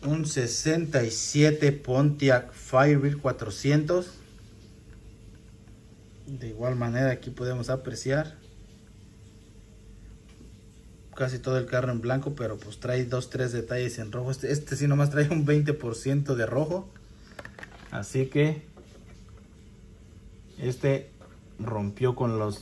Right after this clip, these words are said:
con todos los demás como íbamos. Ah, acomódate ahí como quieras entonces. Otro del Borla, chéquenla.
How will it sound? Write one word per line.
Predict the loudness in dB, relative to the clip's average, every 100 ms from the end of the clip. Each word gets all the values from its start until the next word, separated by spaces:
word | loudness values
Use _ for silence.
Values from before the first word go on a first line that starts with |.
| -14 -12
con | -8 -6
todos | -2 0
los | 0
demás | -2 -4 -4
como | -4 -4 -2
íbamos. | -4 -6 -8 -10 -14 -12 -10
Ah, | -8 -8 -8
acomódate | -8 -8 -6 -6 -6
ahí | -8
como | -8 -8
quieras | -8 -8 -10
entonces. | -10 -10 -10 -8 -6 -6 -10 -20 -20 -20 -20 -20 -20 -20 -20 -20 -20 -20 -20 -20 -20 -20 -20 -20 -20 -20 -20 -20 -18 0
Otro | 2 4 4 6
del | 4 2 -2 -8 -2
Borla, | 4 6 6 6 4 0 -10 -20 -20 -16
chéquenla. | -2 0 0 -2 -2 -4 -8